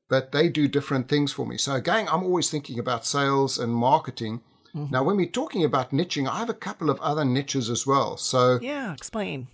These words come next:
Speaker 1: so we had financial services, um, and then I thought, "Let me look at others." And about four years ago,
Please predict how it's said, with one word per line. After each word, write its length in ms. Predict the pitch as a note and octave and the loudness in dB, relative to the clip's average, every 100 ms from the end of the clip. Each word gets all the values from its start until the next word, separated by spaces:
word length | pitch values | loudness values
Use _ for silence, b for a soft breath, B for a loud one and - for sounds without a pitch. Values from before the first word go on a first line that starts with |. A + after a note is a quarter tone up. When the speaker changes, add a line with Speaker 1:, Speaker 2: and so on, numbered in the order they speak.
| _ - | _ -6
Speaker 1:
so 180 | - | 2
we 160 | D3 C#3 | 4 6
had 180 | F3+ G3+ | 4 2
financial 480 | E3+ D3+ D3 - C3+ | 0 2 0 0 2
services, 880 | - D3+ D3+ A2+ - B2 C#3 - _ _ - | 8 10 10 6 2 2 0 -4 _ _ -2
um, 460 | B2 B2+ C3 C3 C3+ | 0 2 2 0 -2
and 140 | C3 | -2
then 100 | G3+ | -2
I 100 | G3 | -4
thought, 220 | D#3 D3 | -2 -4
"Let 140 | E3 B3+ | -2 -2
me 120 | F#3+ | 0
look 200 | D#3 - | 0 0
at 80 | C#3 | 4
others." 380 | D#3 C3 B2 | 6 6 4
And 100 | C3+ | 4
about 300 | C3+ C#3+ C#3+ | 0 0 -2
four 400 | - - F#3 F#3 | -4 -8 0 2
years 360 | E3+ C3 D#3+ E3 | 4 4 4 2
ago, 360 | B2+ G#2+ A2 | -2 -4 -4